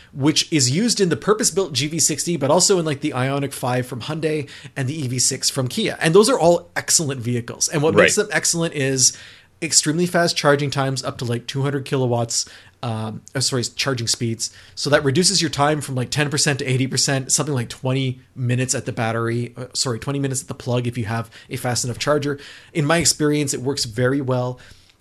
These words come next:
Speaker 1: Uh, the range is generally pretty good. That's a bit of an asterisk for Genesis. But it's able to combine these two things, Sammy, in a way that I don't think any other luxury car company can. Like, neither, there's not another luxury car company out there that has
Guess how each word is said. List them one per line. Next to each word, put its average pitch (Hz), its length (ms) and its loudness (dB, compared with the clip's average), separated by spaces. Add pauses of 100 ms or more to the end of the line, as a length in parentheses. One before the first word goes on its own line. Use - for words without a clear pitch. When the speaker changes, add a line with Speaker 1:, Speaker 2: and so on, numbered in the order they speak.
Speaker 1:
Uh, 123 160 0
the 120 120 0
range 143 300 0
is 160 140 -2
generally 147 340 0
pretty 139 280 -2
good. 135 240 0
That's 131 240 0
a 135 40 -2
bit 123 140 0
of 120 80 -2
an 110 80 -4
asterisk 117 500 -4
for 123 60 -8
Genesis. 120 480 -4 (480)
But 156 340 2 (300)
it's 190 160 4
able 240 160 2
to 208 60 -2
combine 180 320 2
these 147 160 2
two 139 120 -2
things, - 280 -6
Sammy, - 340 -8
in 151 120 0
a 143 40 4
way 151 160 2
that 170 140 4
I 151 40 6
don't 165 180 0
think 190 180 0 (100)
any 170 240 -2
other 156 260 0
luxury 131 460 -2
car 156 180 2
company 143 380 -6
can. 120 380 -6
Like, 135 160 -6
neither, 165 300 2
there's 147 220 -2
not 190 160 0
another 226 240 0
luxury 165 300 0
car 147 220 0
company 135 260 -2
out 123 80 -2
there 127 160 0
that 120 140 -2
has 127 400 0